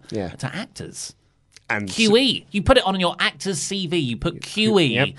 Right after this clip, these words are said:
Speaker 2: that I can, you, you can speak and enunciate.
Speaker 1: I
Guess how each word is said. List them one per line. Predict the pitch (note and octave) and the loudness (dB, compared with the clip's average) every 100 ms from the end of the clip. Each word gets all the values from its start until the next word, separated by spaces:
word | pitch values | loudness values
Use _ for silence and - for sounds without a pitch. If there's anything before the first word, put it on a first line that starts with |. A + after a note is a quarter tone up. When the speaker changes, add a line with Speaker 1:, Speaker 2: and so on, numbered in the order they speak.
| - - - | -18 -14 -6
Speaker 2:
that | B2+ | -2
I | C#3 | 0
can, | C3+ C3 | 0 -2
you, | C#3 C3+ | 0 -2
you | C3+ | -2
can | C#3 | -2
speak | A#2+ - - D3 | -2 -2 -2 -2
and | C3 | -2
enunciate. | A#2+ C3 C3 - - A2+ - - - - | 0 0 -2 -6 -10 -10 -12 -16 -12 2
Speaker 1:
I | F#3+ C4+ B3 | 4 4 2